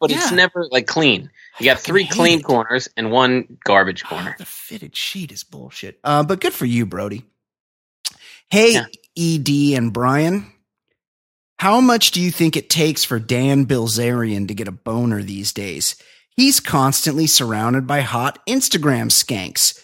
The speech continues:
Speaker 2: Dude's prostate must be worn out. Thank you. That's from Drew in Los Angeles. And when I got this email, I thought about, I thought to myself, I thought, Dan Bilzerian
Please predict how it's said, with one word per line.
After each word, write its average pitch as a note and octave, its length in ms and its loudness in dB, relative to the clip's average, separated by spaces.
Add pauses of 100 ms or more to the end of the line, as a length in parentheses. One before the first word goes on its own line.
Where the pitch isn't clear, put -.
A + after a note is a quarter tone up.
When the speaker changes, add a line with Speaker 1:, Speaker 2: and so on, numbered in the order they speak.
(180)
Speaker 2:
Dude's G3+ 380 -2
prostate B3 720 0
must C3 240 0
be C#3+ 120 2
worn A#2+ 380 0
out. D#3+ 240 0 (300)
Thank A#2+ 340 -6
you. C3 120 0
That's A2+ 200 -6
from A#2 200 -6
Drew B2+ 280 -2
in C3 80 0
Los A#2+ 240 0
Angeles. D3+ 380 0 (300)
And B3 140 0
when B3+ 120 0
I C4+ 60 -2
got D4 180 -2
this C#4 160 -2
email, A3 180 0
I F#3 80 0
thought G#3+ 240 -6
about, E3 420 -4
I - 60 -8
thought F#3 340 -6
to - 80 -2
myself, A#2+ 480 -2 (640)
I D3 60 -4
thought, F#3+ 340 -4 (680)
Dan E4 340 -2
Bilzerian E3 1000 0